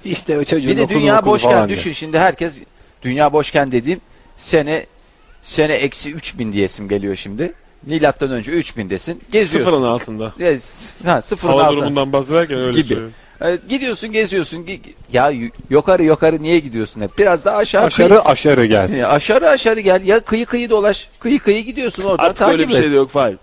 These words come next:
Speaker 3: Dünya fıldır fıldır. Şu anda dünya
Speaker 2: Fıldır fıldır dönüyor.
Speaker 3: fıldır fıldır dönüyor bir yandan da. Bir yandan da, e, çok sıcak havalar birazcık daha sürseydi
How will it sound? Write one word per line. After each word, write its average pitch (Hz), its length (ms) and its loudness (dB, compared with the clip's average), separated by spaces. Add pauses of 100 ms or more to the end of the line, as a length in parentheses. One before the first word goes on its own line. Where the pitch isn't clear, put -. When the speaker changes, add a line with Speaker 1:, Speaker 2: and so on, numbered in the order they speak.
Speaker 3:
Dünya 135 260 0
fıldır 135 260 -6
fıldır. 110 380 -14 (460)
Şu - 180 -6
anda 120 240 -6
dünya 143 120 -2
Speaker 2:
Fıldır 151 200 0
fıldır 131 300 -2
dönüyor. 120 320 0
Speaker 3:
fıldır 143 300 2
fıldır 147 360 -2
dönüyor 135 300 -2
bir 123 60 0
yandan 117 360 0
da. 220 120 -4 (420)
Bir - 40 -2
yandan 180 380 0
da, 262 200 2 (140)
e, 156 400 -2 (760)
çok - 260 -4
sıcak 180 340 -2
havalar 139 380 2 (360)
birazcık 208 440 -2
daha 185 140 4
sürseydi 175 640 -4